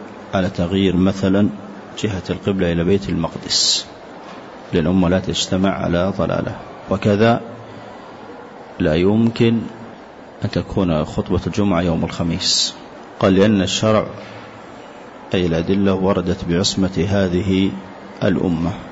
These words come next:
كما قال سبحانه: "كذلك جعلناكم أمة وسطا"، أي عدلا خيارا،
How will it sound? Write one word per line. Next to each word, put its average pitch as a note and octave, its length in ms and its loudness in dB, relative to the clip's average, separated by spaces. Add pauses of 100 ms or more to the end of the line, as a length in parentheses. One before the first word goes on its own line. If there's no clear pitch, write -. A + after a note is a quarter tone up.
(220)
كما F#2+ 200 -2
قال F2 280 -2
سبحانه: F2 520 -2
"كذلك F#2 440 0
جعلناكم F2+ 640 -2
أمة F#2+ 420 0 (960)
وسطا"، E2 560 -2 (3250)
أي D#2 140 0
عدلا F2+ 440 0 (220)
خيارا، F#2+ 640 2